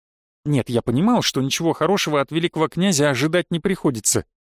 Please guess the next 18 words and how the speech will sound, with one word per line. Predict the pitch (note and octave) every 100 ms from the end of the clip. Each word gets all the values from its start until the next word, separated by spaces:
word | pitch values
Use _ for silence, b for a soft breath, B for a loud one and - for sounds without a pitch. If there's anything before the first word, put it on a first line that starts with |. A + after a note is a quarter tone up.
| -
но | F3
реальность | F#3+ F#3+ F3 F#3+ -
оказалась | - F3 E3 E3+ -
куда | G3 E3
более | C#3 E3 E3
суровой, | - F#3+ D3 C3
чем | - D3+
самые | C3 D#3+ D3+ C#3+
депрессивные | D3 E3 D#3+ - C#3 C#3+
прогнозы. | C#3 D#3 D3 C#3 G#2+ F#2+ - _ _ _ _ _ _ _ B2+
Даже | D3 D#3
сама | F3 F3 F3
нечисть | F#3+ G#3+ D#3 B2 -
офигела | C#3 - C#3 F3 D3 C#3+
от | D3
жести, | B2 F#3+ F3 -
которую | D3 D#3 D3+ D3+
услышала. | E3 - C#3+ - G#2 F2